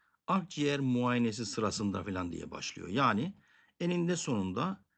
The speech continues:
klinik anatomi sorularıyla karşımıza gelmeye çalışıyorlar. Şimdi soru kökünde bir akciğer muayenesi demiş.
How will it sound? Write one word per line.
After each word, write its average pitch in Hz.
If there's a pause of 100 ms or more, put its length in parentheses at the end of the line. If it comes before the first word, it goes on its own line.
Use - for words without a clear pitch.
(140)
klinik 170
anatomi 127
sorularıyla 104
karşımıza 165
gelmeye 170
çalışıyorlar. 107 (460)
Şimdi 202
soru 214
kökünde 156
bir 143
akciğer 170
muayenesi 135
demiş. 82